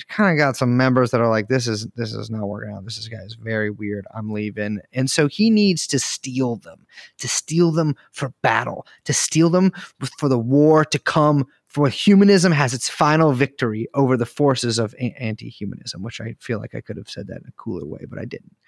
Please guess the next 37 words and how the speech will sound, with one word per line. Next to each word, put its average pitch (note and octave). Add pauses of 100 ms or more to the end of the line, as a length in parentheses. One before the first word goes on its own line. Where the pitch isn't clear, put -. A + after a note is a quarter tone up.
(680)
Uh, E3+ (120)
so A#3
he A#3
had D#4
a C4+
two-pronged G3+
approach B2
for -
breaking A#2+
down A2+
these G#2
little G#2
fucking A2
grad G#2
students. -
Uh, A#2
one E3
is C3
he D3+
was C3+
going B2+
to A#2
introduce B2
them A#2
to A2+
the A2
pol-, A#2 (120)
the B2
concept A#2+
of G#2+
identity B2+
politics, G#3 (400)
and B2+ (720)
<laughs> - (1500)
sorry, C3+
wrong D#3
notes. B2